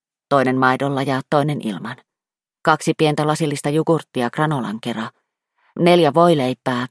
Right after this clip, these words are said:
jotka on päällystetty juustolla, kinkulla ja kurkulla. Kolme Albinille ja yksi Simonalle. Iso lasi omenamehua Albinille ja vielä isompi lasi sitruunavettä hänelle itselleen. Äh, hittojako tässä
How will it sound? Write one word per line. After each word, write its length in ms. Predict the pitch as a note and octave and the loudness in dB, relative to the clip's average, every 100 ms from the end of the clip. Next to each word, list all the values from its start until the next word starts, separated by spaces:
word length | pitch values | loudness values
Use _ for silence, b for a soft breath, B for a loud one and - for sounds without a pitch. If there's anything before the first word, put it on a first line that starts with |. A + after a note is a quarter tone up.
| - | -2
jotka 300 | D3+ - C#3+ | -2 2 0
on 80 | D3 | 2
päällystetty 760 | D3+ D3 D3 - C3 _ D3+ C3+ - | 2 2 -2 -6 -8 _ -4 -4 0
juustolla, 520 | D#3 D3+ - C3+ C3 - | 2 2 0 -2 -2 -2
kinkulla 400 | D3+ D3 B2 A#2 | -4 -4 -4 -4
ja 80 | B2 - | -6 -4
kurkulla. 540 | C#3+ C3 - G2+ F2 - _ _ _ _ _ _ _ | -6 -6 -8 -10 -10 -14 _ _ _ _ _ _ _
Kolme 320 | D3 C3 C#3+ | 2 4 4
Albinille 600 | C#3+ C#3+ C#3+ C#3 C3+ C3+ C3+ | 4 2 0 -2 -2 -4 -2
ja 120 | C#3+ | -2
yksi 240 | C#3 - | -2 -4
Simonalle. 680 | C#3+ D3+ C#3+ B2+ B2+ B2+ B2+ _ _ _ _ _ _ _ E3 | -4 -2 0 -2 -6 -8 -12 _ _ _ _ _ _ _ 0
Iso 260 | E3 F3+ | 4 4
lasi 220 | F3 F3+ | 4 4
omenamehua 640 | E3+ F3 E3+ D#3+ D#3+ D#3+ - | 4 6 4 2 0 2 2
Albinille 680 | E3 D3+ D#3 D3+ D3 C#3+ C#3+ _ F3 | 2 0 -2 -2 -2 -4 -8 _ 2
ja 120 | D#3+ | 4
vielä 200 | E3+ C#3+ | 6 4
isompi 340 | C3 C#3+ C3 | 2 -2 0
lasi 240 | C#3 C#3 D3 | -2 -2 -2
sitruunavettä 760 | D3+ D3+ C#3+ C3+ C3+ C3+ - | -2 0 0 0 -2 -4 -2
hänelle 300 | D3 D3+ D3+ C3+ | 0 0 0 -4
itselleen. 560 | - - A#2+ B2 C#3+ - _ _ _ _ _ _ _ - | -8 -10 -10 -10 -12 -14 _ _ _ _ _ _ _ -2
Äh, 300 | C3 - - B B - | 0 -2 -6 B B -2
hittojako 500 | G3+ - C3 A#2+ B2+ | -2 0 -2 0 -2
tässä 280 | C3 - | -4 -6